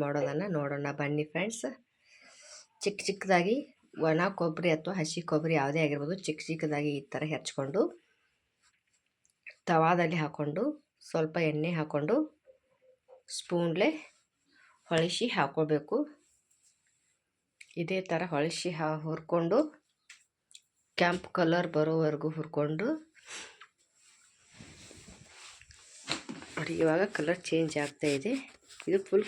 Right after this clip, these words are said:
ಕೆಂಪು ಕಲರ್ ಬರಬೇಕು, ಆವಾಗ ಮಾತ್ರ ಹುರಿದ ಮೇಲೆ ಅದು ಸ್ಮೆಲ್ ಸಖತ್ ಬರುತ್ತೆ ಅದರದ್ದು. ನೋಡಿ, ಈಗ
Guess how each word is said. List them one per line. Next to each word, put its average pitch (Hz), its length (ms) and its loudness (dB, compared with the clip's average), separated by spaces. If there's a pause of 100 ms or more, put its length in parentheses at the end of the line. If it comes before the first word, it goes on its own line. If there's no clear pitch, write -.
ಕೆಂಪು 170 300 2
ಕಲರ್ 156 280 4
ಬರಬೇಕು, 151 320 -2 (140)
ಆವಾಗ 151 240 0 (100)
ಮಾತ್ರ 147 220 -8 (1200)
ಹುರಿದ 185 300 2
ಮೇಲೆ 170 180 2
ಅದು 202 100 0 (600)
ಸ್ಮೆಲ್ 175 520 2 (200)
ಸಖತ್ 165 600 -2
ಬರುತ್ತೆ 160 320 0
ಅದರದ್ದು. 156 300 0 (2250)
ನೋಡಿ, 151 260 -4
ಈಗ 147 100 -4